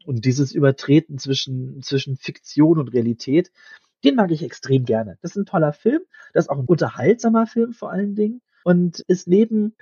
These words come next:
ich glaube, es heißt The Viewing. Es gibt nämlich gerade auch eine Anthology-Serie von, wie heißt der gute Mann?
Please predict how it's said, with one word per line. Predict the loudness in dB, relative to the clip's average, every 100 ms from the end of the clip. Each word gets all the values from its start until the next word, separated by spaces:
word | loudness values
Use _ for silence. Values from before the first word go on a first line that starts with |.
| _
ich | -4
glaube, | 2 4 4 4
es | 0 -4
heißt | 2 2 0 _
The | -14 -4 2 4 4 4 -2 -8
Viewing. | -8 -2 -2 -2 -6 -16 _ -10
Es | 0
gibt | 0 2
nämlich | -2 -2
gerade | -2 0 0
auch | 2 2 0
eine | 0 2 0
Anthology-Serie | -4 -14 -8 -6 -4 -4 -4 -6 -6 0 0 0 0 -2 -6 _
von, | -6 -4 -6 -8 _ -2
wie | 2
heißt | 2 2
der | -2
gute | -2
Mann? | -2 -2 -2